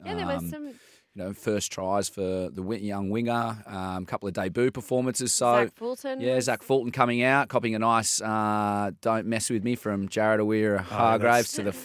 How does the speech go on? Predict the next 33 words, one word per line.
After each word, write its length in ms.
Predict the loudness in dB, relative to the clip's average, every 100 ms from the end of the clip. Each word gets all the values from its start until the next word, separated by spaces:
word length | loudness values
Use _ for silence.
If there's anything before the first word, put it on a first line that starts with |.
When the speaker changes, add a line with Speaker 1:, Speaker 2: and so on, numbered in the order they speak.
| 2
Speaker 3:
wel-, 200 | 4 4
that's 160 | 4 2
a 40 |
Speaker 2:
face. 80 | 0
Speaker 3:
welcome 220 | -2 -6
to 80 | -12
first 320 | -12 -10 -10
grade, 200 | -10 -10
isn't 220 | -12 -16
it? 40 | -8
Speaker 2:
Um, 60 |
Speaker 3:
Fantastic. 720 | -2 0 2 2 4 2 2 0
Speaker 2:
yeah, 520 | 4 6 6 6 4
I 140 | 4 4
don't 120 | 6
mind 200 | 4 4
a 40 |
bit 140 | 4 4
of 80 |
that, 200 | 4 2
just 120 | -2 -6
a 40 |
bit 100 | -6
of 100 | -6
face 380 | -8 -2 0 2
smearing, 880 | 0 0 -2 -2 0 0 0 0 -2
just 220 | -6 -4
to 80 | -2
sort 160 | -2
of 80 | 0
let 160 | 0 0
you 80 | 0
know 360 | 2 2 2